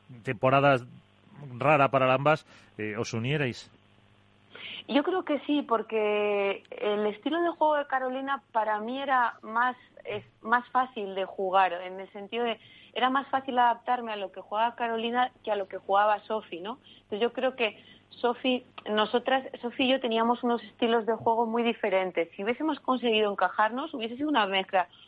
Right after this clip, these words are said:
Speaker 2: muy buena, porque probablemente ella tenía lo que a mí me faltaba y al revés. Pero sí que es cierto que a veces pienso que nosotras éramos tan diferentes a la hora de entender el juego que no, no supimos encajarnos. Y con Carol, eh,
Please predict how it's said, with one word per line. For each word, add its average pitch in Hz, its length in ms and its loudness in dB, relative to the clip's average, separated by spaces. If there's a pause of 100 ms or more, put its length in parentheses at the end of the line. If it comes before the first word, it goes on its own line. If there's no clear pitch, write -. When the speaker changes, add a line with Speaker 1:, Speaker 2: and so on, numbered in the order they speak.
(140)
Speaker 2:
muy 202 160 -2
buena, 262 340 0
porque 190 240 -2
probablemente 208 600 0
ella 220 180 2
tenía 220 260 0
lo 202 80 -2
que 190 80 -4
a 175 60 -2
mí 180 100 -4
me 208 140 -4
faltaba 196 560 -4
y 202 100 -4
al 170 100 2
revés. 196 380 0 (640)
Pero 196 560 0 (100)
sí - 80 -20
que 262 120 -14
es 262 80 -14
cierto 262 300 -6
que 240 60 -4
a 202 60 0
veces 226 300 -6
pienso 262 400 -4
que 208 120 -2
nosotras 214 460 -2 (160)
éramos 220 440 0
tan 254 200 2
diferentes 247 600 -2
a 196 80 0
la 180 120 4
hora 202 140 0
de 214 80 -6
entender 214 400 -2
el 202 100 -2
juego 226 460 0 (360)
que 196 140 -6
no, 233 380 2
no 226 120 -6
supimos 226 520 -4
encajarnos. 202 720 0
Y 196 180 -10
con 196 240 -4
Carol, 240 320 2 (540)
eh, 202 200 -2